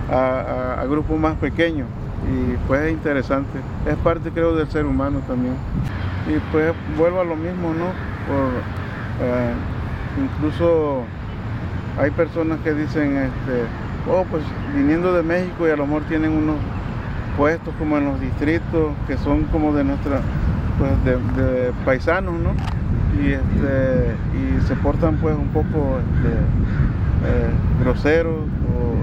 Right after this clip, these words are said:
este, por no entender la, la cultura, y to-, todo es parte también como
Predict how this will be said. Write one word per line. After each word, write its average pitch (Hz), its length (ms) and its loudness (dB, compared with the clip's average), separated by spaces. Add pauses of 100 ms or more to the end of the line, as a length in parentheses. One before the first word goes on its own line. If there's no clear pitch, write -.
(100)
este, - 1120 2
por 127 80 2
no 143 160 4
entender 156 400 2
la, 151 300 0
la 139 140 0
cultura, - 480 2 (540)
y - 160 2
to-, 165 120 2 (100)
todo 190 240 4
es 185 60 0
parte 180 320 0
también 165 300 2
como 143 520 2